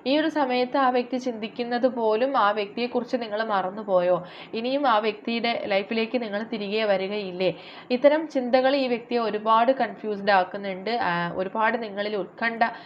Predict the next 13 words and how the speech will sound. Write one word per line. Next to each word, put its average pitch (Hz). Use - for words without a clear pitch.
ഉളവാക്കുന്നുണ്ട്. 202
അതുകൊണ്ട് 240
തന്നെ 240
ഈ 247
വ്യക്തി 220
എത്രയും 214
വേഗം 254
ഈ 220
റിലേഷൻഷിപ്പിലേക്ക് 208
തിരികെ 196
കൊണ്ടുവരാനായിട്ട് 185
ആഗ്രഹിക്കുകയാണ്. 180
ഓക്കെ, 220